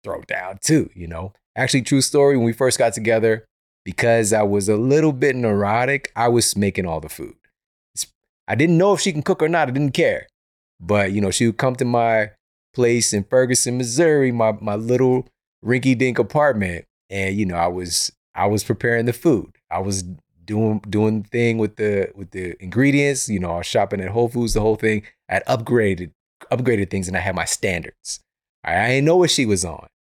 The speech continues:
And so, you know, but then eventually my trust opened up, and I'm grateful that it did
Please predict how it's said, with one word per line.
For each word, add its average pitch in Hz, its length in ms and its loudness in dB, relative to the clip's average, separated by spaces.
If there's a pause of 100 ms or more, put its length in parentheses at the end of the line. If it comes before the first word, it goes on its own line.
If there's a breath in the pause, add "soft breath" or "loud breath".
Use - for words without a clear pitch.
(640)
And 92 120 -4
so, 95 580 2
you 92 120 -4
know, 80 140 -4
but 87 240 -8
then 127 360 2
eventually 101 640 -2 (500)
my 82 140 -6
trust - 460 -2
opened 101 360 -4
up, - 260 -10 (160)
and 80 100 -14
I'm 82 220 -10
grateful 95 320 -2
that 80 160 -6
it 69 140 -12
did 62 260 -12